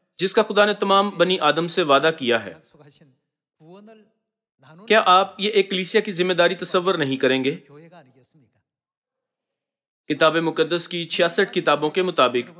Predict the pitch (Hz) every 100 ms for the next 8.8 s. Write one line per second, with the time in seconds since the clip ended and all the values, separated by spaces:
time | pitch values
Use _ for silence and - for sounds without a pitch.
0 | - _ - 220 - 196 190 220 214 202
1 | 196 - 180 175 190 202 202 - 170 165
2 | - 160 165 180 190 - 165 143 190 170
3 | 127 120 127 202 - _ _ _ _ _
4 | _ _ _ _ _ 151 147 160 170 165
5 | 165 165 160 156 143 208 180 135 131 147
6 | 143 147 151 147 - 143 143 143 151 135
7 | 151 143 147 196 156 139 - _ - 175
8 | 190 208 208 180 131 120 101 90